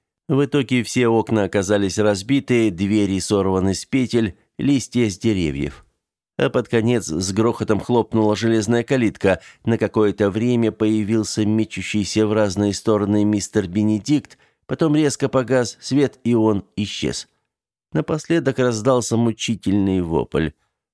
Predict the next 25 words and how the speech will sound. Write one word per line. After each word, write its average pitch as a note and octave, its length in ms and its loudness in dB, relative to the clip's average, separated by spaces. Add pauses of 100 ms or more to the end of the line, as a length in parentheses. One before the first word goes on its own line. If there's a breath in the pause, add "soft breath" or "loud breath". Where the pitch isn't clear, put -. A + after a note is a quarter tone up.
(100)
Он G2 160 2
мог F#2+ 280 0 (100)
принадлежать F2+ 1000 -2
только G#2+ 400 0
мистеру F2+ 760 -2
Бенедикту. D#2+ 840 -6 (560)
И D3+ 140 -2
после F2+ 380 0
этого D#2+ 440 -2 (180)
все. - 320 -6 (580)
Полная F2 460 0
тишина. A1+ 580 -8 (1160)
Горожане E2 560 0
пришли E2 400 -2
в D2+ 120 -2
морг E2+ 240 0
на E2 100 0
следующее E2 580 -4
утро. D2 420 -8 (560)
Они C3 240 2
обыскали G2 580 0
здание F#2+ 420 0
морга G2 380 0
и A2+ 80 0
церковь, D3+ 580 -4